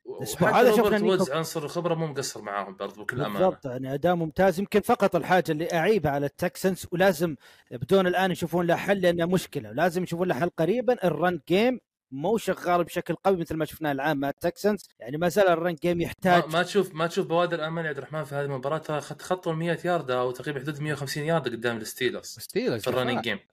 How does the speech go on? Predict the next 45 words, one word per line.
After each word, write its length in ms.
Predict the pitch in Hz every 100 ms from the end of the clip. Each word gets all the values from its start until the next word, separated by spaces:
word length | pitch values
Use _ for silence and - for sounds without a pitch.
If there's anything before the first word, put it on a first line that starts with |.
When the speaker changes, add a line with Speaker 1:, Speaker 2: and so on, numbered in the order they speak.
| 156 170
Speaker 1:
مين 140 | 202
تقصد 300 | 190 175 143
Speaker 2:
تتكلم 300 | 139 143 143
Speaker 1:
يعني؟ 180 | 110 - _ _ _ - -
Speaker 3:
الهيوستن 400 | 139 139 202 185
Speaker 2:
التكسنز 300 | 175 202 -
Speaker 3:
تكسنز. 220 | 135 139
Speaker 2:
دايمون 260 | 143 143 131
بيرس 280 | 151 143
وصل 160 | 135 131
واحد 160 | 127 123
وثمانين 400 | - 127 131 127
ياردة، 400 | 156 160 156 139
والفريق 460 | 123 139 139 123
overall 280 | 120 127 135
تقريبًا 300 | 127 135 127
وصل 220 | 127 -
مية 120 | 123
وخمسين، 340 | 123 120 - 127
مية 100 | 123
وستين 340 | 120 - 127
ياردة 240 | 123 117 110
رننج 240 | 113 104
Speaker 1:
ما 160 | 262 247
Speaker 2:
في 60 |
هذه 40 | -
Speaker 1:
زال 20 |
يحتاج 160 | 165
Speaker 2:
المباراة. 340 | 160 107 175 170
Speaker 1:
أكثر، 240 | - 117 -
ما 160 | 185
زال 200 | 196 208
يحتاج 320 | 160 175 160 160
أفضل، 300 | 143 117 117 _ _ _
ما 160 | 165 170
زال 240 | 190 196
الفريق 320 | 156 175 175
أنا 100 | 160
أشوفه 240 | 139 165 156
يحتاج 280 | 127 170
أفضل. 340 | 190 202 214 220 -
والب-، 280 | 220 233 226 -
أعذرهم 400 | 156 165 254 170
طبعًا، 280 | - 151 151
ليش؟ 260 | 185 208